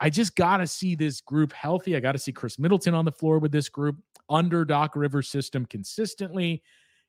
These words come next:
And, oh, by the way, that, that version of Damian Lillard that we were calling for yesterday, I, I gotta see that out there before I start to make any judgment on the offense.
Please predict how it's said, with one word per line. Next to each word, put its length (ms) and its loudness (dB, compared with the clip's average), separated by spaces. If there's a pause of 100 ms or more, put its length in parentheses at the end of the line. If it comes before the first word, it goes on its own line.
(120)
And, 200 -2
oh, 100 6
by 180 4
the 120 2
way, 160 2
that, 340 -2
that 140 -6
version 400 0
of 80 -4
Damian 400 0
Lillard 360 4
that 160 -2
we 120 0
were 100 0
calling 420 0
for 220 -2
yesterday, 580 -2 (460)
I, 280 -14
I 40 -12
gotta 240 -4
see 240 -4
that 300 4
out 160 0
there 140 -4
before 300 -6
I 40 -2
start 240 -6
to 80 -8
make 200 -4
any 160 -6
judgment 500 -6
on 100 -8
the 60 -6
offense. 640 -10